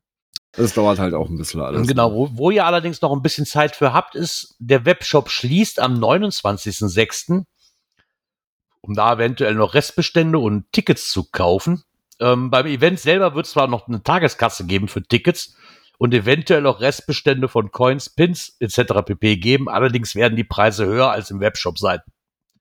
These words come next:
Speaker 2: Auch normal.
Speaker 1: Jo.
Speaker 2: <laughs> Genau. Worauf sie auch nochmal hinweisen, ist, dass man nochmal dran erinnern möchte an, ähm, alle Leute, die eine Schwerbehinderung haben, an die Rückmeldung für einen Parkplatz. Ähm,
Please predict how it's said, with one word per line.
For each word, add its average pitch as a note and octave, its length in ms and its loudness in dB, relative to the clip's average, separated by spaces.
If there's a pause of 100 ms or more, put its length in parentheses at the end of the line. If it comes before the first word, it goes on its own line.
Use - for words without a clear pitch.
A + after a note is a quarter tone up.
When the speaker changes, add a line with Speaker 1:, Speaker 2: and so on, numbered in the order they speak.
(480)
Speaker 2:
Auch A2 180 2
normal. F2+ 440 -2 (280)
Speaker 1:
Jo. - 240 2
Speaker 2:
<laughs> A3 60 4 (1500)
Genau. G#2 320 2 (520)
Worauf D3 300 2
sie G3 100 0
auch F3+ 60 4
nochmal F3+ 200 2
hinweisen, G3 540 0
ist, F3 240 -2
dass F3 100 -4
man F3 100 2
nochmal D#3+ 400 2
dran C#3+ 160 0
erinnern E3 320 2
möchte E3+ 340 0
an, C#3+ 460 0
ähm, B2+ 760 0
alle D#3 280 2
Leute, D#3+ 360 0
die C#3 80 -8
eine C3 120 0
Schwerbehinderung A2 960 0
haben, G#2 380 2 (560)
an B2 160 0
die C3+ 140 2
Rückmeldung D3 560 2
für A#2+ 160 0
einen B2 200 2
Parkplatz. - 960 -4 (920)
Ähm, G2 520 0